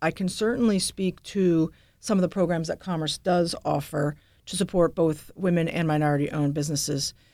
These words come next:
Um, so providing equitable access, of course, is super important for all of us, and especially our minority businesses, which is particularly critical.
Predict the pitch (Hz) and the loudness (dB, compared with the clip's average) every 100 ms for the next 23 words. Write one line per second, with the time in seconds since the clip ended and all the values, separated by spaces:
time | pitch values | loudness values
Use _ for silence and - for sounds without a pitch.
0 | _ _ - 165 165 - 240 196 - - | _ _ -4 -2 2 6 8 8 4 -4
1 | _ - 220 220 311 294 - 180 156 151 | _ -6 2 4 6 4 2 2 2 2
2 | 147 143 - - 143 - - - - - | -2 -6 -8 -6 -6 -6 -8 -10 -12 -12
3 | - 180 - 151 - - 131 - - 92 | -6 -4 -2 -4 -2 -4 -4 -8 -6 -2
4 | 92 113 - - - 156 147 - 190 185 | -2 0 0 -2 -2 -4 -4 -2 0 2
5 | 165 156 151 156 160 156 151 151 143 151 | 4 4 2 -4 -4 0 0 0 -2 -2
6 | 147 151 147 151 151 147 151 156 156 147 | -4 -4 -4 -8 -10 -12 -10 -8 -6 -6
7 | 160 147 147 151 180 | -6 -8 -6 -8 -10